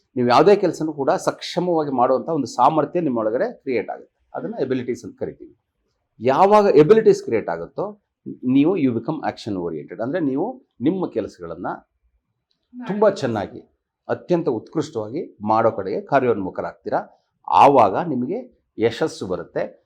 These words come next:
Speaker 1: ಆವಾಗ ಎನ್ವಿರಾನ್ಮೆಂಟ್, ನಿಮ್ಮ ಸುತ್ತಮುತ್ತ ಇರೋ ಪರಿಸರ, ನಿಮ್ಮ ಸಮಾಜ ನಿಮ್ಮನ್ನ ಗುರುತಿಡುತ್ತೆ, ನಿಮಗೆ ಬೆಲೆ ಕೊಡುತ್ತೆ. ಇದೇ ಸೈಕೋ ನ್ಯೂರೋ ಇಮ್ಯುನಾಲಜಿ. But ನಾವೇನ್ ಮಾಡ್ತೀವಿ ಗೊತ್ತಾ?
Speaker 2: ಹ್ಮ್.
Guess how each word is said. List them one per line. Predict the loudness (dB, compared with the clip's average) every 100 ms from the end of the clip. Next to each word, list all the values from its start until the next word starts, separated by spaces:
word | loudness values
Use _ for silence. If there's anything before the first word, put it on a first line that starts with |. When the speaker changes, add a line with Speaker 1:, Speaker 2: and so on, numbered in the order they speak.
| _ 2
Speaker 1:
ಆವಾಗ | 6 6 6 4 0 -4 -12 -2
ಎನ್ವಿರಾನ್ಮೆಂಟ್, | 4 6 6 6 2 -8 -14 _ _ _ _ -6
ನಿಮ್ಮ | -2 -2
ಸುತ್ತಮುತ್ತ | -2 -4 -2 2 2 2 0
ಇರೋ | 0
ಪರಿಸರ, | 0 0 -2 -6
ನಿಮ್ಮ | -8 -12
ಸಮಾಜ | -6 -2 0 0 -2 -6 -8 _ _ -10
ನಿಮ್ಮನ್ನ | -6 -4
ಗುರುತಿಡುತ್ತೆ, | -4 -8 -8 -10 -6
ನಿಮಗೆ | -6 -6 -8 -8
ಬೆಲೆ | -8 -8
ಕೊಡುತ್ತೆ. | -10 -14 _ _ _ _ _ _ _ _ _ _ 0
ಇದೇ | 0
ಸೈಕೋ | 2 0 2 2
ನ್ಯೂರೋ | 2 2
ಇಮ್ಯುನಾಲಜಿ. | 2 -2 -6 -8 -14 -20 _
But | -6 0
ನಾವೇನ್ | 0 2 0
ಮಾಡ್ತೀವಿ | -2 -2
ಗೊತ್ತಾ? | -4 -4 -6
Speaker 2:
ಹ್ಮ್. | -6 _ -20